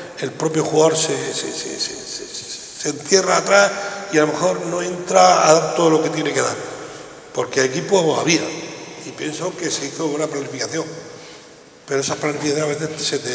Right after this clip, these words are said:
desmoronan, y bueno, pues ahí están los, los, eh, mala suerte,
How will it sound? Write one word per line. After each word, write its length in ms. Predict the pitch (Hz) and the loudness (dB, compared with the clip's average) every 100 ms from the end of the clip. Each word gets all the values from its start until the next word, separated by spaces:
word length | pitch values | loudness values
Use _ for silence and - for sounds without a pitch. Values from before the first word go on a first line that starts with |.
| 120 - | -6 -8
desmoronan, 540 | 98 117 131 151 - - - - - - - - 107 | -10 -8 -6 -4 -6 -10 -14 -14 -16 -18 -10 -10 -8
y 40 | |
bueno, 160 | 123 - | -12 -8
pues 140 | - - | -4 -4
ahí 100 | 139 | -4
están 280 | - 139 | -4 -4
los, 160 | 120 120 | -4 -6
los, 160 | 135 - | -6 -6
eh, 1200 | - - - - 67 69 67 67 - - - - - - 127 | -8 -12 -4 -2 -2 -6 -8 -8 -10 -10 -10 -12 -14 -16 -2
mala 200 | 139 139 | 2 2
suerte, 480 | - 156 156 175 | 2 -2 -2 -2